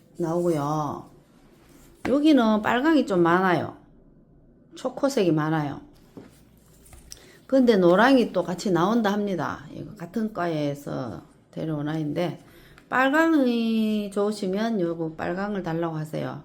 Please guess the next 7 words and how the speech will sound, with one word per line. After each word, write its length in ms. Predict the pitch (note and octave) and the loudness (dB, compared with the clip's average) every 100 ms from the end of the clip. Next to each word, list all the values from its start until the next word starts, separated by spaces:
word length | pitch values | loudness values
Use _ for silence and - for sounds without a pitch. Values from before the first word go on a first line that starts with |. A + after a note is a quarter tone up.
| - - _ _ | -20 -20 _ _
거의 220 | - G3+ G3 | -6 -4 -2
빨강이 400 | F#3+ G#3 A3+ F#3 | -4 -2 0 2
많고 640 | E3+ F3 - E3+ C#3 - - - - _ _ _ - - _ - - - _ _ | 0 0 0 0 -2 -8 -16 -20 -20 _ _ _ -20 -20 _ -20 -20 -20 _ _
노랑이 920 | - E3 E3 F#3 G#3+ G#3 F3+ F#3 F#3+ F#3+ | -6 -2 0 0 0 0 0 0 -2 -4
같이 340 | E3 D#3+ - G#3+ | -12 -8 -4 -2
나온다고 520 | F3 E3 D#3+ D3+ D#3 | 0 -2 -4 -6 -6
했어요. 560 | F3 F3 D#3 C#3 E3+ | -8 -6 -6 -4 -6